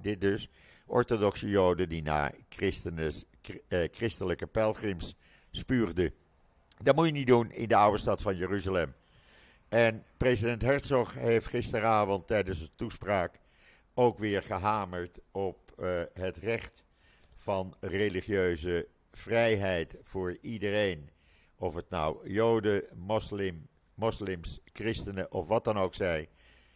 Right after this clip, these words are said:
Iedereen heeft het recht op vrijheid in de staat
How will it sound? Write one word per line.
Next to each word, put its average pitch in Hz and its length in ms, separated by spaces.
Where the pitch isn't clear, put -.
Iedereen 113 600
heeft 98 460
het 87 340
recht 87 520
op - 420
vrijheid 82 880
in 104 220
de 95 80
staat 80 440